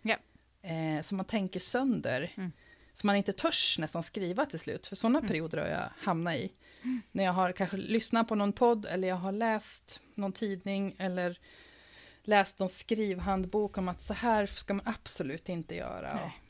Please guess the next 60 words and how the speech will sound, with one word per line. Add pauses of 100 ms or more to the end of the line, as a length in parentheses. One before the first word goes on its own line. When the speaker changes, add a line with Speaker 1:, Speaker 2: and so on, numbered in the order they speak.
(100)
Speaker 2:
Nähä.
Speaker 1:
Och
så
ser
man
bara
att
man
har
gjort
det. (320)
Mm. (180)
Speaker 2:
Ah, (180)
Speaker 1:
Mm.
Speaker 2:
och
så
bara
hoppar
man
över
och
gör
det
där
Speaker 1:
Mm.
Speaker 2:
rakt
av.
Och
så
blir
det
fel
i
alla
fall.
För
att
Speaker 1:
Ja.
Speaker 2:
allting (200)
tjänar
ju
på
att
göras
lagom,
tror
jag.
Speaker 1:
Mm. (920)
Speaker 2:
Men
det
ser
man
ju
inte
heller. (140)
Speaker 1:
Nej.
Speaker 2:
Eh,
så
man
kanske